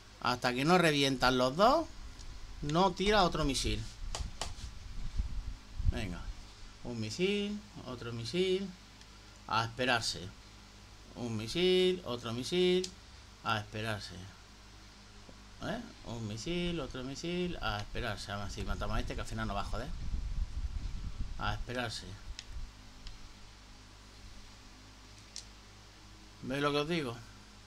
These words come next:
Tira un misil, tira otro y a esperarse. Una pasta que te cagas de helicóptero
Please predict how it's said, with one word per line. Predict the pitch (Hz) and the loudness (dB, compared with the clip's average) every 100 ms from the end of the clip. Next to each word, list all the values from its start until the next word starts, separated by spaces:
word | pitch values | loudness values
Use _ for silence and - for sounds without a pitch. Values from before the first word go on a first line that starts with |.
| - - - - - - - - - - - - - - - - | -18 -18 -18 -18 -18 -18 -18 -18 -18 -18 -20 -20 -20 -20 -18 -6
Tira | 127 120 | -4 -2
un | |
misil, | 127 123 185 214 226 | 0 2 2 2 -2
tira | 143 139 175 | -2 0 2
otro | 208 214 247 302 - | 0 -2 -4 -6 -6
y | 127 | -2
a | 110 | -2
esperarse. | 113 120 110 - 101 107 - - - - - - - - - - - - - - - - - - - - - - - | 0 -2 -2 -4 -8 -10 -14 -20 -20 -20 -20 -16 -16 -16 -16 -20 -20 -20 -20 -20 -20 -18 -18 -18 -18 -16 -16 -16 -2
Una | 175 202 175 | 4 8 8
pasta | 131 117 - - 104 107 - - | 8 4 2 0 -2 -2 -4 -2
que | 120 | 0
te | 117 117 | 2 2
cagas | 143 127 | 4 4
de | 123 | 2
helicóptero | 123 185 202 233 285 | 0 0 0 2 2